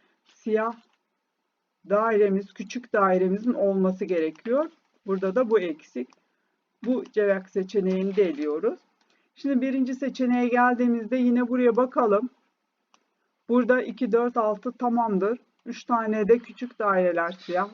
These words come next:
Bunlar da tamam. Peki eksik ne? Şimdi buraya bakalım. Bir, iki, üç, dört, beş. Burada bir tane eksiğimiz var.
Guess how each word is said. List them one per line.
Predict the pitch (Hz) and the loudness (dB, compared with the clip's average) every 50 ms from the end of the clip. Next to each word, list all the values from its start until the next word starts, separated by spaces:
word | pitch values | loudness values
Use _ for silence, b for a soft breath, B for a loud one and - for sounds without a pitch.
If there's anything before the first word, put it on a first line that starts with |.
| - - | -6 -2
Bunlar | 190 190 202 208 202 202 185 | 0 0 2 2 2 0 0
da | 185 185 185 | -6 -8 -8
tamam. | - 190 185 190 208 233 240 - | -6 -6 -4 -4 -4 -4 -6 -2
Peki | 254 240 - - 254 | -4 -4 -2 -2 -6
eksik | 226 214 - - - - 262 247 - | -6 -6 -8 -12 -12 -10 -10 -10 -8
ne? | 196 190 190 208 233 247 - _ _ _ _ _ _ _ _ _ _ _ _ _ | -6 -4 -4 -4 -4 -6 -10 _ _ _ _ _ _ _ _ _ _ _ _ _
Şimdi | - - 247 233 226 220 190 | -10 -6 -4 -2 -2 -2 0
buraya | 208 220 226 240 233 190 | 2 2 4 4 4 4
bakalım. | 190 185 185 214 202 220 240 240 220 | 2 0 0 0 0 0 0 0 0
Bir, | 208 208 208 196 | 0 0 0 0
iki, | 196 190 190 - 214 | -2 -4 -6 -8 -10
üç, | - - 226 220 208 - - - - _ - | -10 -8 -10 -12 -12 -12 -16 -20 -12 _ 0
dört, | 208 196 185 190 190 - | 2 2 2 0 -2 -2
beş. | 202 226 269 294 262 - - _ _ _ _ _ _ _ _ - | 0 0 0 0 -2 -8 -16 _ _ _ _ _ _ _ _ -10
Burada | 175 180 180 180 196 190 | -8 -6 -4 -4 -4 -6
bir | 202 220 220 | -6 -6 -4
tane | 247 214 190 185 185 185 185 196 220 240 254 285 339 381 - _ _ - | -2 0 2 2 2 2 0 0 -2 -2 -2 -4 -4 -6 -6 _ _ -10
eksiğimiz | 180 180 180 _ _ - - 165 165 170 196 226 240 214 226 | -10 -10 -10 _ _ -8 -6 -4 -4 -4 -4 -6 -6 -2 0
var. | 233 208 180 185 | 0 0 0 0